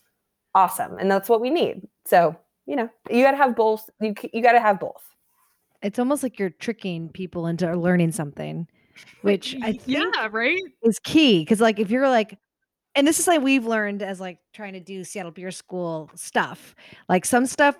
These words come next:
Speaker 2: is, like, people are into it. Some other things are, you could tell we're like, "Uh-oh, that was a dud." And it's like, when you're, like, talk, call it a class, people are gonna, like, treat it like such, and they're gonna think they can't talk, and they're gonna be all weird.
Speaker 3: Mm-hmm.
Speaker 2: But if you're like,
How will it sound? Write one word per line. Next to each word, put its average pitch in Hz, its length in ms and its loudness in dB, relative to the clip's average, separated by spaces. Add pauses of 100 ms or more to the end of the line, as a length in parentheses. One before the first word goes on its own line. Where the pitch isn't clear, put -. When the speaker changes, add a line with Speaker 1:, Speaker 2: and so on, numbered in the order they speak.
Speaker 2:
is, 196 180 2
like, 170 320 -4
people 214 240 -2
are 185 80 0
into 185 200 0
it. 208 280 0
Some 202 180 -4
other 196 160 2
things 185 300 -4
are, 170 260 -4
you 190 120 -8
could 175 140 0
tell 160 280 2
we're 165 140 2
like, 160 200 0
"Uh-oh, 170 400 2 (180)
that 196 140 6
was 214 140 6
a 185 60 6
dud." 170 340 6 (320)
And 247 140 2
it's 240 100 0
like, 254 180 -2
when 240 120 2
you're, 233 160 -2
like, 214 360 -2 (280)
talk, - 340 -4 (280)
call 269 320 0
it 220 60 0
a 202 60 -4
class, 190 600 -2
people 220 280 -8
are 202 100 -4
gonna, 202 140 -4
like, 180 380 -4 (400)
treat 294 240 -2
it - 60 -4
like 180 180 -4
such, 175 360 -6
and 185 140 -4
they're 185 100 -4
gonna 180 100 -10
think 190 140 -2
they 202 100 0
can't 214 240 -4
talk, 170 420 0
and 180 100 -6
they're 170 100 -8
gonna 170 160 -6
be 180 140 0
all 180 200 0
weird. 170 360 0
Speaker 3:
Mm-hmm. 196 460 2
Speaker 2:
But - 80 -14
if 196 120 2
you're 214 140 6
like, 208 120 2